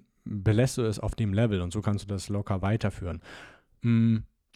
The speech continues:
wenn du jetzt aber halt ein bisschen mehr machst, dann ist ja klar, dass, äh, da auch ein bisschen mehr Gefühle im Spiel sind. Aber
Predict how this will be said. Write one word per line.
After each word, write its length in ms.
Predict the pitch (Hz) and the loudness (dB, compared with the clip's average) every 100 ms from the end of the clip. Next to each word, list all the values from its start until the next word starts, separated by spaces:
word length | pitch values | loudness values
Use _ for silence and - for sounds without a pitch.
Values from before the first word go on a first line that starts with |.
| _ _ _ - - | _ _ _ -10 2
wenn 180 | 113 | 4
du 60 | 117 | 4
jetzt 140 | 110 | 2
aber 240 | 107 104 98 | 0 0 0
halt 180 | 101 - | -2 -4
ein 40 | |
bisschen 220 | 98 98 | -4 -2
mehr 140 | 98 123 | 0 0
machst, 280 | 123 - | -4 -6
dann 280 | 107 107 104 | -8 -8 -8
ist 120 | 101 | -8
ja 80 | 101 | -8
klar, 240 | - 101 98 | -4 -2 -2
dass, 260 | 95 - | -4 -6
äh, 360 | 101 92 92 92 | -4 -2 -2 -4
da 100 | - | -6
auch 160 | - | -8
ein 40 | - | -8
bisschen 180 | 92 92 | -6 -6
mehr 80 | |
Gefühle 380 | 92 - 104 104 | -6 -4 0 0
im 200 | 101 98 | -2 -6
Spiel 300 | - - 101 | -6 -4 -2
sind. 120 | 110 | 0
Aber 240 | 110 110 | 2 0